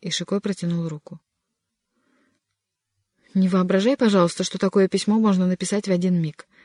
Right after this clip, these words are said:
Его надо сочинить, обдумать, взвесить все выражения». «Отлично. Взвешивай, обдумывай, сочиняй.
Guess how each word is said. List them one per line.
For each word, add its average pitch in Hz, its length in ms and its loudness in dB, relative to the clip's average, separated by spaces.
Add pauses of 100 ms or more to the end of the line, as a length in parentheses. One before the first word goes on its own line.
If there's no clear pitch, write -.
(160)
Его 196 180 0
надо 208 220 4
сочинить, 190 720 -2 (240)
обдумать, 180 680 -2 (240)
взвесить 202 440 0
все 202 140 -2
выражения». 165 760 -2 (1700)
«Отлично. 247 500 -2 (520)
Взвешивай, 185 640 0
обдумывай, 170 480 -2
сочиняй. 156 600 -8